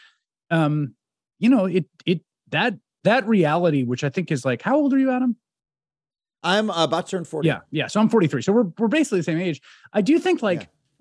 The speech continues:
Speaker 1: I do think for us particularly, there's, like, this weird rupture of coming of age at the end of the Cold War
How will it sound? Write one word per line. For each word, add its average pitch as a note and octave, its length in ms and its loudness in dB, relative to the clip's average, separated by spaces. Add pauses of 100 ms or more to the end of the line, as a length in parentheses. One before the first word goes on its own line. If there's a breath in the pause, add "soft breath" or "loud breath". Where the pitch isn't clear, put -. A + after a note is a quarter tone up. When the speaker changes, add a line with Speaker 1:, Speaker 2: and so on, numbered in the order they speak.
(100)
Speaker 1:
I F#3+ 60 0
do B3+ 160 4
think E4+ 180 0
for - 200 -8
us E3+ 200 -2
particularly, B2 1400 -2 (960)
there's, D3 220 2
like, C3 140 -4
this C3 160 0
weird C#3+ 320 2
rupture C3 480 -2
of A2+ 100 -8
coming C#3+ 260 2
of A#2+ 80 0
age B2 160 0
at F#2 60 -12
the A2+ 100 -8
end A2+ 100 -4
of G2 40 -8
the G#2+ 80 -12
Cold D3 320 -2
War A2+ 560 -2